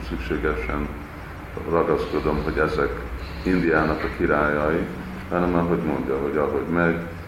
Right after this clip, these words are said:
és akkor megynek a görögök, mert ők is, hát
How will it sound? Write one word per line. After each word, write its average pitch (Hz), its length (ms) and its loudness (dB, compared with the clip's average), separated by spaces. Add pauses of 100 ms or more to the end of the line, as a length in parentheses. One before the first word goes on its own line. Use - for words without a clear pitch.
(140)
és - 60 -12
akkor 73 260 -2
megynek 71 400 0
a 69 320 2 (100)
görögök, 76 600 2 (140)
mert 76 120 0
ők 76 200 0
is, - 340 -6 (280)
hát - 240 -2